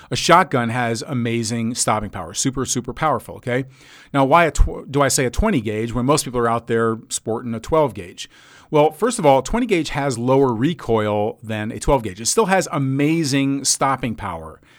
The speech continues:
It's much <laughs> better than even, like, a rifle. So you still get all of that mad stopping power, but it's much lower recoil than a twelve gauge is. And you can also typically put in more rounds into the weapon itself.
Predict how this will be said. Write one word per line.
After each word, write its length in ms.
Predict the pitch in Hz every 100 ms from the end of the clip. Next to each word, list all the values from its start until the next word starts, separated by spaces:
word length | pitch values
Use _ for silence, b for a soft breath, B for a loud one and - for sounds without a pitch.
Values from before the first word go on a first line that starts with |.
| b
It's 140 | - 123
much 340 | 135 156 165
<laughs> 0 |
better 260 | 139 160 135
than 220 | 123 123
even, 220 | 139 127
like, 100 | 127
a 80 | 123
rifle. 380 | 120 190 - 117
So 340 | - 143 139 B B B _
you 100 | 151
still 300 | - - 233
get 200 | 180 170
all 260 | - 151 170
of 80 | 160
that 200 | 147 147
mad 300 | 131 127 117
stopping 460 | - 160 165 151
power, 400 | 117 104 101 113 B B B B _
but 100 | 147
it's 120 | -
much 240 | 190 254
lower 220 | 208 196 143
recoil 760 | 117 175 - 117 110 110 117
than 280 | 113 113 113
a 140 | 123
twelve 400 | - - 214 143
gauge 320 | 95 82 -
is. 260 | - - 110
And 80 | 117
you 80 | 139
can 140 | 131
also 400 | 151 160 156 135
typically 420 | 135 208 185 139
put 220 | 123 139
in 280 | 131 123 123
more 300 | 120 123 113
rounds 500 | 110 139 139 120 113
into 240 | - 113 117
the 120 | 107
weapon 360 | 101 101 104
itself. 380 | 101 - 170 110